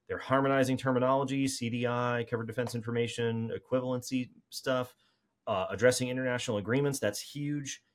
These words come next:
And then streamlining vendor identification. Not sure what that is, but sounds significant. So this will all be happening when they publish their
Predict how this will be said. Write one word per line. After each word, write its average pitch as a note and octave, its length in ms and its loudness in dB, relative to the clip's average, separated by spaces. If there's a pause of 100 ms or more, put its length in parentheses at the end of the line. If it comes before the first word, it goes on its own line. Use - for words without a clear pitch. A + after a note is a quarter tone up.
(160)
And A2+ 100 0
then G2 80 -2
streamlining B2+ 640 2
vendor A2 260 4
identification. B2+ 840 0
Not G#2 180 -4
sure B2+ 160 -2
what B2 140 0
that A#2+ 160 2
is, C3 320 2
but F2+ 460 -4
sounds G2+ 500 -4
significant. D#3 720 -6 (360)
So G2 540 0
this C3+ 240 4
will C3 160 -4
all C3 240 2
be C3 140 0
happening C#3+ 580 0
when A2+ 160 2
they G2 240 -2
publish B2 460 -2
their G#2+ 460 2